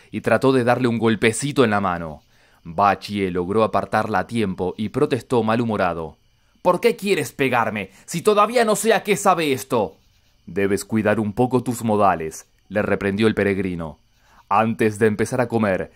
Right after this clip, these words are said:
es preciso sentarse con educación". "Cuidado que eres pesado", protestó Bachie.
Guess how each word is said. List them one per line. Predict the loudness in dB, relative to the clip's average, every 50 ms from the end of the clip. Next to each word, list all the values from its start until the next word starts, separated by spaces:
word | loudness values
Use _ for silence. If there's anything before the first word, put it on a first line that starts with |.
| _ _ _ -4
es | -2 -2 -2 -2
preciso | -2 -2 -2 0 0 -2 -6 -6 -6
sentarse | -4 -4 -4 -2 0 0 0 0 0 -4 -2
con | -2 -2 -2
educación". | -2 -6 -6 -6 -6 -6 -4 -4 -4 -4 -4 -6 -12 -16 _ _ _ _ _ _ _ _ _ _ _ _ _ _
"Cuidado | -6 -4 -2 -2 2 2 2 4 4 2 0 2
que | 2 2 2
eres | 2 2 0 -2
pesado", | -2 -2 -2 0 2 2 2 2 0 -2 -6 -6 -8 _ _ _ _
protestó | -8 -8 -6 -6 -8 -6 0 4 4 4 4
Bachie. | 6 6 6 4 4 0 -4 -2 -2 -2 -4 -6